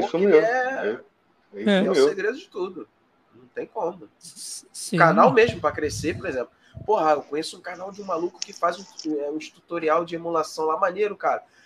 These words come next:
Speaker 2: Aí tem um cara, sempre tem alguém que tá iniciando. Tipo assim, "Porra, eu quero jogar no emulador, mas não sei como é." Pô, quanto? Já te indiquei teu canal várias vezes aí pra, pra tutorial de emulação aí. Mas,
Speaker 3: Eu
Speaker 2: pô,
Speaker 3: sempre
Speaker 2: tem um
Speaker 3: indico
Speaker 2: cara
Speaker 3: também,
Speaker 2: aqui
Speaker 3: eu
Speaker 2: que
Speaker 3: sempre
Speaker 2: coisa.
Speaker 3: indico,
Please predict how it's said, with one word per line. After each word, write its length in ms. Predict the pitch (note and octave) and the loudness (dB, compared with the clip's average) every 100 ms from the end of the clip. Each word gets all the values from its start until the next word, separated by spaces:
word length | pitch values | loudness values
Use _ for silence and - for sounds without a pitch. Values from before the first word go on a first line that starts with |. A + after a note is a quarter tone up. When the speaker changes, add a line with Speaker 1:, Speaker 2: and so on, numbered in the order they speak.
| _ - | _ 0
Speaker 2:
Aí 220 | C3 C#3+ | 4 6
tem 120 | D3+ | 4
um 80 | G3 | 2
cara, 240 | G3 G3 F3 | 8 8 8
sempre 320 | - C4 B3+ | 4 4 2
tem 140 | B3+ | 6
alguém 340 | A#3+ A3 G#3+ A3 | 8 8 6 0
que 120 | - | 2
tá 180 | G#3+ G#3+ | 4 4
iniciando. 640 | G#3+ - G#3 D#3 B2 G2+ _ _ _ | -2 -4 0 2 2 -4 _ _ _
Tipo 140 | - | -8
assim, 180 | D#3 C#3+ | -6 -6
"Porra, 280 | C3 B3 A3 | 0 2 4
eu 40 | |
quero 180 | G3+ G3+ | 2 -2
jogar 240 | G#3 G3 G#3 | 0 0 0
no 60 | |
emulador, 320 | G#3 G#3 F#3+ G3+ | 2 4 4 2
mas 80 | |
não 80 | A3 | -4
sei 160 | G#3+ G3+ | -6 -6
como 260 | A3 A3 | -6 0
é." 220 | F#3 E3 - _ _ _ _ _ | 0 0 -4 _ _ _ _ _
Pô, 80 | A#4+ | -4
quanto? 380 | - C#4 B4+ F4 | 6 6 6 -2
Já 160 | - - | 0 0
te 100 | D4 | -2
indiquei 300 | A3+ - G#3+ | -10 -6 -4
teu 140 | G#3 | -4
canal 300 | - F#3+ G3 | -2 0 2
várias 280 | F#3 A#3+ B3 | 2 0 -4
vezes 300 | E3 F3 D#3 | -6 -6 -6
aí 140 | C3+ | -10
pra, 340 | - B2 A2 - - | -8 -6 -6 -8 -16
pra 280 | G#2+ G#2 E2+ _ | -12 -12 -14 _
tutorial 420 | _ - A#2 A#2 A#2 | _ -8 -4 -2 -2
de 80 | A#2+ | -6
emulação 560 | A#2 A#2 A2+ - G#2+ | -6 -4 -4 -6 -10
aí. 200 | G#2 G#2+ - _ - | -8 -10 -12 _ -4
Mas, 120 | E3 | 0
Speaker 3:
Eu 120 | F3 | 6
Speaker 2:
pô, 60 | A#3 | 6
Speaker 3:
sempre 220 | A#3 D4 | 6 2
Speaker 2:
tem 80 | A#3 | 2
um 20 | |
Speaker 3:
indico 120 | B3 C4+ | 4 8
Speaker 2:
cara 160 | F#3+ | 8
Speaker 3:
também, 180 | F#3+ G3+ | 6 4
Speaker 2:
aqui 80 | A3+ | 2
Speaker 3:
eu 60 | E3+ | 2
Speaker 2:
que 60 | |
Speaker 3:
sempre 200 | G3 G3+ | 4 6
Speaker 2:
coisa. 140 | G#3+ A3+ | 6 4
Speaker 3:
indico, 440 | - A3 F3 D3+ | 2 2 2 -2